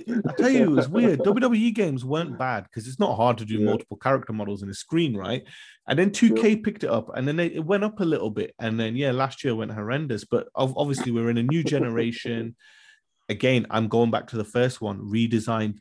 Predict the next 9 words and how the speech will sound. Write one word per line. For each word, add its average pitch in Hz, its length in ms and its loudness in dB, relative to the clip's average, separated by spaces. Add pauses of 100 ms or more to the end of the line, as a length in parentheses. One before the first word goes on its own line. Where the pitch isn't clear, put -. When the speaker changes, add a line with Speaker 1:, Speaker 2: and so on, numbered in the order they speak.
Speaker 1:
gameplay 113 500 -2
engine 101 460 -6
means 101 320 -4
new 104 200 -4
visuals 104 600 -4
as 90 140 -12
well. 98 380 -4
And 95 360 -4
Speaker 2:
Nice. 80 120 -12